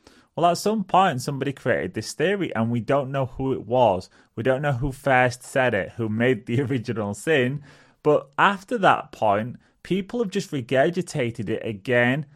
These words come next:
and again and again. And this is the problem with independent researchers. If they're just copying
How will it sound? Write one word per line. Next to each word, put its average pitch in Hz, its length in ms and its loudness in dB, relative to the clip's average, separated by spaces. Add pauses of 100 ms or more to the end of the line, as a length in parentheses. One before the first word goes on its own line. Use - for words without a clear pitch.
(160)
and 143 160 -6
again 110 460 0
and 120 160 -4
again. 165 480 2
And 131 260 -2
this 156 140 -8
is 202 100 -8
the 190 120 -6
problem 185 440 0
with 160 160 -4
independent 120 640 -4
researchers. 120 840 -4
If 131 180 -6
they're 120 100 0
just - 360 -6
copying 117 760 -4